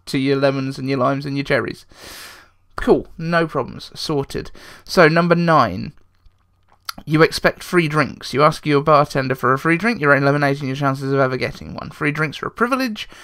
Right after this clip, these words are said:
occasionally granted to those who are polite, tip generously, and refrain from causing a scene.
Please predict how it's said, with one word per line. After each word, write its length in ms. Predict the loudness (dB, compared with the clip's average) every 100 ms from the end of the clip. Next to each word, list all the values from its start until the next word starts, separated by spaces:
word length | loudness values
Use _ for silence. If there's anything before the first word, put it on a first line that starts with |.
| -20 -20 -16
occasionally 420 | 2 4 4 0
granted 360 | 2 4 2 -4
to 100 | -2
those 240 | 0 0
who 100 | -2
are 60 | -8
polite, 420 | -2 4 4 2
tip 160 | -4 -4
generously, 480 | -4 -4 -4 -2 -2
and 160 | -2
refrain 360 | -4 2 2 2
from 140 | -4
causing 320 | -6 -4 -4 -6
a 60 |
scene. 360 | -8 -10 -12